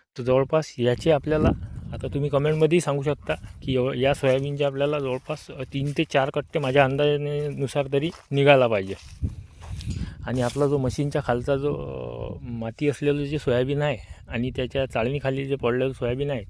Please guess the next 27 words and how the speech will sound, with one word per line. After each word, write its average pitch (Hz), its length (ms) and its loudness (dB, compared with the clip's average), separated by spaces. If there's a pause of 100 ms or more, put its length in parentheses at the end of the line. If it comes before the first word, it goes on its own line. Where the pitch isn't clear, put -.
ते 135 60 2
आपल्या 135 280 0
घरी, 123 280 -4 (160)
अ, 120 320 0 (100)
दोन 139 300 0
ते 139 60 -6
तीन 135 200 -4
कट्टे, 131 360 -2 (920)
अडीच 147 200 2
कट्टे 147 320 4
जवळपास, 139 540 2
अ, 131 60 -2 (460)
आपल्या 131 280 2
घरी 123 220 4 (500)
अवेलेबल 135 440 8
आहे. - 320 -4 (640)
आणि 135 220 2
त्यातले 143 280 2
जे, 151 220 2
अ, 120 500 0 (320)
पंचवीस 131 340 0
कट्टे - 280 0
होते 143 240 2 (260)
ते 139 60 4
आपण 135 220 2
विकलेले 151 440 4
आहेत, 151 120 4